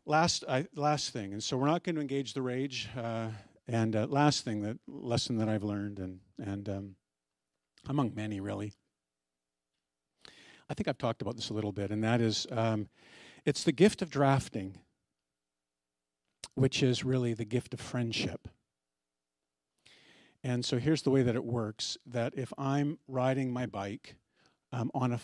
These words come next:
on a flat road, and I'm going a-, approximately thirty kilometers an hour, okay, if you can follow the math here for a moment,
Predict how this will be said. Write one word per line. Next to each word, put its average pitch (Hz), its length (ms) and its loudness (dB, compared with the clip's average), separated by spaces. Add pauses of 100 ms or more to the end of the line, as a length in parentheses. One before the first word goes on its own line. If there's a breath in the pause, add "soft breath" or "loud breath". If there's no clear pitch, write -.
on 127 160 -2
a 117 40 -2
flat 131 340 2
road, 107 460 2 (280)
and 120 140 -2
I'm 120 160 0
going 117 400 0
a-, - 80 -10 (180)
approximately 135 800 0
thirty 135 440 0
kilometers 117 720 -2
an 104 100 -2
hour, 107 480 -4 (500)
okay, 107 120 -10
if 107 80 -10
you 113 80 -6
can 107 240 -12
follow 110 280 -4
the 101 100 -8
math 107 260 -6
here 104 140 -8
for - 120 -16
a 104 40 -12
moment, 104 300 -10